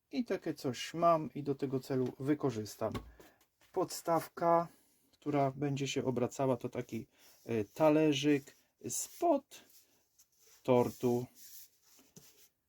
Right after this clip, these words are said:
Okleję to folią samoprzylepną, e, matową,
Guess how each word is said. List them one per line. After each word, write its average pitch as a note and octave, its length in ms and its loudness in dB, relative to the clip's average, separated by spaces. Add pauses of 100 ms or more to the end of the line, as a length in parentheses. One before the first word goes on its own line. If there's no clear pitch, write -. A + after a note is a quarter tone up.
(920)
Okleję G3 480 4
to D#3+ 140 -2
folią D3 560 2 (260)
samoprzylepną, D#3 1000 -4 (460)
e, B2+ 600 0 (360)
matową, B2+ 580 2